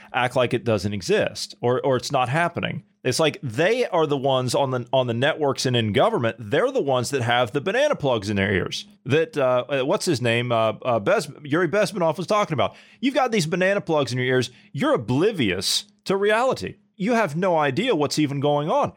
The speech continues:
but you will know what's going on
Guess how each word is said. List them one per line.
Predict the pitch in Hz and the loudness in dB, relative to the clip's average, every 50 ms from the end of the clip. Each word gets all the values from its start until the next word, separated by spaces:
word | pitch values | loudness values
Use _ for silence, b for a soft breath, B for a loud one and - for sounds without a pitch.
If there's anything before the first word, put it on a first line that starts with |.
| b b | b b
but | 104 98 - 190 202 123 - - - - - - - - - _ | -8 -2 0 0 0 0 -2 -4 -6 -4 -4 -4 -6 -8 -16 _
you | _ 127 101 104 117 131 123 | _ -6 -2 0 2 2 2
will | 107 98 113 139 214 247 233 | 2 2 2 2 2 0 0
know | 156 107 95 | 0 0 2
what's | 92 92 92 - | 0 0 -2 -2
going | - 98 95 90 87 - | -2 0 0 0 0 0
on | 107 107 107 98 113 107 117 | 0 -2 -2 -2 -4 -6 -8